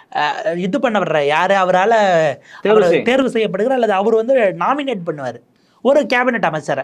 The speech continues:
Speaker 2: So, அப்போ தேர்தல் ஆணையர் தேர்வு செய்யக்கூடிய மூணு பேர்ல
Speaker 1: இல்ல, ரெண்டு பேரும் பி ஜே பி ஆளு.
Speaker 2: ரெண்டு பேர் பி ஜே பி ஆளு.
Speaker 1: அது அவரு தே-, அவர் யாரை செலக்ட் பண்ணுவாருன்னா அமித்ஷா தான் செலக்ட் பண்ணிட்டாரு. இப்ப மோடி அமித்ஷாவும் சேர்ந்து யாரை வ-, இது தேர்தல் ஆணையர்னு சொல்றாங்களோ அவங்க தான் தேர்தல் ஆணையரா இருப்பாங்கங்கிறதா இன்னைக்கு எக்ஸிஸ்டிங் சட்டம்.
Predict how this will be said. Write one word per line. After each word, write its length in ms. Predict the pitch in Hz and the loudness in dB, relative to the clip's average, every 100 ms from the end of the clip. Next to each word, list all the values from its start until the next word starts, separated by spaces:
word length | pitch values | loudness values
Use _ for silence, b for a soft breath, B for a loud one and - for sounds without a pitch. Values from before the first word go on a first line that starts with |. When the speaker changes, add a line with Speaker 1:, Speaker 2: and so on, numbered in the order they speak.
| - | -6
Speaker 2:
So, 120 | 175 | -6
அப்போ 160 | 160 220 | -2 -2
தேர்தல் 400 | 220 180 214 220 | 0 0 2 0
ஆணையர் 300 | 202 202 180 | 0 -2 -2
தேர்வு 260 | - 196 208 | 0 2 2
செய்யக்கூடிய 380 | 196 175 170 151 | 0 -2 -2 -2
மூணு 220 | 156 196 | -2 -2
பேர்ல 360 | 160 170 147 190 | 0 0 2 0
Speaker 1:
இல்ல, 140 | 254 269 | 0 0
ரெண்டு 280 | 240 294 294 | -2 -2 0
பேரும் 300 | 269 311 320 | 0 0 -2
பி 100 | 285 | -2
ஜே 140 | 233 220 | -2 -2
பி 120 | 180 | 0
ஆளு. 100 | 165 | 0
Speaker 2:
ரெண்டு 160 | 214 214 | 2 4
பேர் 140 | 220 | 2
பி 100 | 180 | 0
ஜே 140 | 170 170 | -2 -2
பி 140 | 139 | 0
ஆளு. 180 | 131 127 | 0 2
Speaker 1:
அது 180 | 202 294 | 2 2
அவரு 280 | 220 247 277 | 2 0 -2
தே-, 180 | 269 220 | -2 -2
அவர் 200 | 185 240 | 0 -2
யாரை 200 | 240 233 | -2 -4
செலக்ட் 260 | 220 214 | -4 -4
பண்ணுவாருன்னா 340 | 208 196 208 269 | -6 -6 -4 -6
அமித்ஷா 340 | 226 - 196 | -6 -4 -4
தான் 180 | 190 226 | -4 -2
செலக்ட் 220 | 214 208 | -2 -2
பண்ணிட்டாரு. 400 | 214 214 185 151 - B B | -4 -2 0 -2 -6 B B
இப்ப 180 | B 185 | B 0
மோடி 280 | 220 311 330 | 2 2 2
அமித்ஷாவும் 560 | 262 269 262 262 254 | 2 0 0 0 0
சேர்ந்து 220 | 233 233 240 | -2 -2 0
யாரை 300 | 190 220 233 | 0 2 2
வ-, 160 | 190 175 - 151 | 2 2 -2 -8
இது 380 | 151 160 147 143 139 156 - | -10 -10 -8 -6 -6 -8 -8
தேர்தல் 340 | - 226 226 185 | -2 0 2 0
ஆணையர்னு 320 | 170 170 175 | 0 -6 -8
சொல்றாங்களோ 480 | 147 135 127 120 139 - B B B | -10 -6 -4 -2 -6 -6 B B B
அவங்க 280 | 220 277 214 | -2 0 0
தான் 200 | 247 220 | 0 0
தேர்தல் 280 | 208 190 143 | -2 -2 -2
ஆணையரா 260 | 147 160 | -2 -2
இருப்பாங்கங்கிறதா 640 | 196 175 175 165 143 151 247 | -2 -2 -4 -4 -4 -2 -2
இன்னைக்கு 240 | 202 180 220 | -2 -4 -4
எக்ஸிஸ்டிங் 440 | 160 175 196 202 | -4 -10 -12 -6
சட்டம். 280 | 165 147 156 | -6 -4 -8